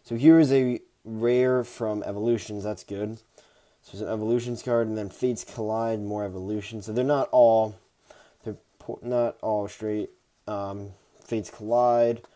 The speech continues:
Or that was Steam Siege. So they've got all different kind of stuff. Steam Siege. So yeah, we got Delibird. Come on.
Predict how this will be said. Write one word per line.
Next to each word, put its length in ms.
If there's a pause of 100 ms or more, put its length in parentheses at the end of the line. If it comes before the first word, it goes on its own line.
(260)
Or 80
that 80
was 100
Steam 300
Siege. 500 (280)
So 100
they've 100
got 160
all 300 (240)
different 300
kind 180
of 60
stuff. 300
Steam 420 (120)
Siege. 760 (1000)
So 100
yeah, 280 (560)
we 80
got 140 (120)
Delibird. 760 (500)
Come 140 (120)
on. 160